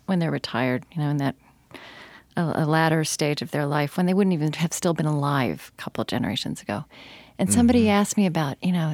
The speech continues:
Speaker 1: said how thrilling it is to be a seeker, a spiritual seeker in your eighties. And I realized that this is a whole new human phenomenon. And it's so interesting. You know, it's very different when people are having this experience in their eighties than when they're in their twenties.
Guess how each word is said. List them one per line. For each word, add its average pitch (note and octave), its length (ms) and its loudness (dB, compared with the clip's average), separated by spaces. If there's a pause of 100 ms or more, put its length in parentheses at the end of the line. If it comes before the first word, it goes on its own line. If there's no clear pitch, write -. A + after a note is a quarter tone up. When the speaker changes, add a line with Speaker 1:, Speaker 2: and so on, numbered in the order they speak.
Speaker 1:
said - 280 -4
how - 180 -6
thrilling A#3+ 500 4
it F#3 120 2
is F3 160 0
to - 80 -2
be D#3+ 160 -2
a D3+ 80 0
seeker, D#3+ 580 0 (200)
a E3 60 -2
spiritual G#3 440 0
seeker D#3 400 -2
in D3+ 160 0
your C#3 200 0
eighties. - 520 -4 (500)
And G#3 100 6
I A3+ 60 8
realized C4+ 480 4
that G3+ 140 0
this A3 180 -2
is - 120 -4
a G3+ 40 -2
whole A#3+ 540 4
new A3+ 280 6
human G3 420 0
phenomenon. D3+ 680 0 (320)
And G#3 140 6
it's G3+ 120 0
so G#3 220 4
interesting. F#3+ 720 4
You A3 80 2
know, G#3 80 6
it's F3+ 120 0
very A3+ 200 4
different F3+ 400 -2
when E3 140 2
people E3 260 -2
are D#3+ 40 2
having D#3 360 2
this D3+ 180 -2
experience D3 540 0
in C3+ 80 -2
their C#3+ 140 -2
eighties E3 400 0
than C#3 160 0
when C#3+ 140 2
they're C3+ 120 2
in C3+ 60 2
their C3 120 2
twenties. F#3 580 0